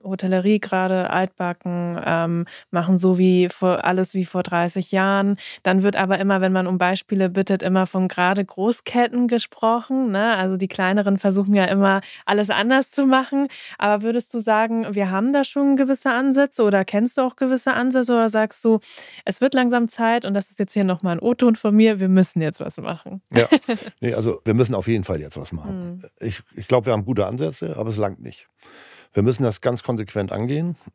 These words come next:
Speaker 2: Ich meine, wir haben das ja eben gesehen, wenn wir hier reinkommen bei O M R unten, die Kantine. <laughs> Ganz anderes Konzept. Ist eine coole Nummer,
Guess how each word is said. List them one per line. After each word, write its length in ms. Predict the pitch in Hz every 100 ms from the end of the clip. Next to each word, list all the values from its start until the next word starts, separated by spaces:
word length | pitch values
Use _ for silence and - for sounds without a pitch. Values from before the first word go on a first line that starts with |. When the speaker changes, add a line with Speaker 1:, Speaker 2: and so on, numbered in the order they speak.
| 104
Speaker 2:
Ich 100 | 101
meine, 200 | 113 110
wir 220 | 104 104
haben 100 | 110
das 140 | 113 92
ja 80 | 95
eben 180 | 107
gesehen, 280 | 101 85 110 87
wenn 140 | 90
wir 80 | 92
hier 200 | 90 92
reinkommen 340 | 107 107 87 87
bei 140 | 90
O 160 | 82 87
M 100 | 90
R 320 | 98 90 92
unten, 360 | 98 95 98 110 _ -
die 60 | 95
Kantine. 600 | - 104 - 120 98 98 _
<laughs> 100 | - 104 _ - - - - - - - -
Ganz 220 | 117 -
anderes 320 | 104 107 98
Konzept. 420 | 107 90 113 107 _ - - - _
Ist 260 | - - 92
eine 80 | 107
coole 280 | - 117 104
Nummer, 360 | 117 123 113